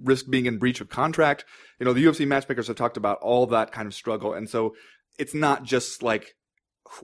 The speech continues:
you're able to sit down and put your ideal philosophical approach to matchmaking into play all the time. Sometimes it's,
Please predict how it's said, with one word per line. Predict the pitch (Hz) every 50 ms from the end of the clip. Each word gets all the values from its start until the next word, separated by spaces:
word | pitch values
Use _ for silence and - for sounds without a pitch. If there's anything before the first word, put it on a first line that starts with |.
| - _ _ _ -
you're | 170 147 131 123 123 120 117 127 139 131 135
able | 147 135 131 120
to | 117
sit | 113 - 160 156 -
down | - 135 127 123 120 120
and | 107 107 110 -
put | - 139 107
your | 120 120 117 113 95
ideal | 117 117 117 104 117 117 123 123 120 117 117 - - _ _ _
philosophical | - 139 131 120 - 120 110 110 113 - - 113
approach | 107 92 - - 113 107 - -
to | - 104
matchmaking | 101 98 98 - - 110 104 101 - 98 92 90
into | 90 113 110 104
play | - - 110 95 92
all | - 101 101 98
the | 95 92
time. | - 107 101 92 90 87 87
Sometimes | - 113 110 101 101 98 95 92
it's, | 92 - - -